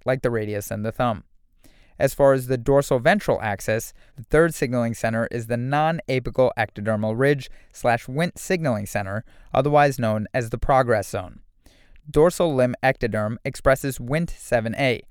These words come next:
which activates L M X one B, or limb homeodomain factor, to regulate dorsal patterning. wnt seven A is responsible for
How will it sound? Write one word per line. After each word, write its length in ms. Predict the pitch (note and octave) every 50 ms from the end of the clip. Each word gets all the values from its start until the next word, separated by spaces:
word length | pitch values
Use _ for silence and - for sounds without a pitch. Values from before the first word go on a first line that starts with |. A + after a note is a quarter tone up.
| - - - - -
which 200 | - C3 C3 - -
activates 560 | - C3 A#2+ - - A#2 B2 B2 B2 - - - -
L 180 | B2 D3 D#3
M 120 | D#3+ D3 A#2+
X 260 | A2+ A2+ - - -
one 240 | A#2 A2+ A2+ A2 A#2
B, 300 | C3+ D#3 E3+ E3 E3 - - _ _ _ -
or 140 | - C3 B2+
limb 380 | A#2+ B2+ D3+ F3 F#3 F#3 F#3 F#3+ - - -
homeodomain 760 | E3 E3+ F3 F3 E3+ E3 D3+ C#3+ C#3 C3+ B2+ B2 A#2+ A#2 A2+
factor, 500 | - D3 C#3+ C#3 - - A2+ G#2+ F#2 - - - - - - -
to 80 | C#3
regulate 480 | B2+ C#3+ D#3 E3 E3 E3+ E3 E3+ D#3 -
dorsal 320 | B2+ A2 A2 - - A#2+
patterning. 480 | G#2 - B2+ C3 C3 B2 A2 G2+ - - - _ _ _ _ _ _ _ _ - -
wnt 280 | A2+ C3 D3+ D3+ - -
seven 320 | - - C3+ B2 C3 C3
A 260 | D3+ E3 E3+ E3 - -
is 160 | D3+ C#3 B2
responsible 600 | C3+ C3 - - D3 D#3+ E3 D#3+ D#3+ D#3 D#3 D3+
for 180 | - C#3+ -